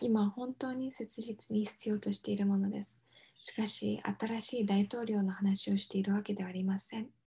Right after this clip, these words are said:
私たちの知っている賭けばかりの政権ではなく、全くまるっきり新しいものなのです。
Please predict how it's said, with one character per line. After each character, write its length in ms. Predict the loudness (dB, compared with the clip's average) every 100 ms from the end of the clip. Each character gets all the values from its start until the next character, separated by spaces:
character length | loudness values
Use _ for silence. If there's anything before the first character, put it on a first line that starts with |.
| -20 -20 -20 -20 -18
私 220 | -4 -2 0
た 140 | 0
ち 120 | 4
の 120 | 4
知 140 | 4 0
っ 20 |
て 100 | -2
い 160 | 0 0
る 180 | -4 -6
賭 100 | -6
け 160 | -4
ば 120 | -4 -4
か 120 | 0
り 100 | 2
の 80 | 2
政 320 | 2 2 4
権 160 | 4
で 80 | 4
は 120 | 4
な 140 | 2 0
く、 320 | -2 -6 -6 -14 -20 -20 -20 _
全 240 | 2 4 0 _ -6 -6
く 220 | -2 -2 2
ま 160 | 2 2
る 180 | -2
っ 40 | -4 -6
き 160 | -2
り 140 | 0 0
新 340 | -2 0 0
し 180 | 0 2
い 40 |
も 120 | 4 4
の 100 | 0
な 120 | -4
の 120 | -8
で 140 | -8
す。 200 | -8 -8